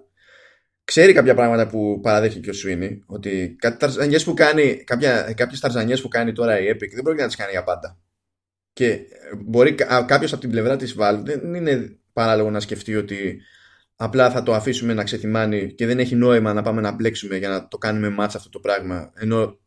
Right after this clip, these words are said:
θα τελειώσει. Γιατί όταν θα το κόψουνε εκείνοι, θα το περιορίσουνε. Αν είναι να παίξει, ξέρεις, κακό παμπλίστη γιατί,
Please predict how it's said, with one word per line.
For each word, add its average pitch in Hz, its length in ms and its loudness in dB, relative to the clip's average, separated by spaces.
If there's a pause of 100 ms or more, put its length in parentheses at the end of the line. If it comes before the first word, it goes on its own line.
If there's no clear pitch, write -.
(480)
θα - 160 -12
τελειώσει. 120 500 2 (300)
Γιατί 120 240 -2
όταν 156 160 2
θα 165 80 0
το 139 160 0
κόψουνε 139 420 4
εκείνοι, 107 440 -2 (840)
θα 117 120 -4
το 113 100 -2
περιορίσουνε. 104 840 0
Αν 131 180 2
είναι 165 120 0
να 135 180 0
παίξει, 127 440 2
ξέρεις, 90 680 -4
κακό 107 340 0
παμπλίστη 113 480 0
γιατί, 104 300 -2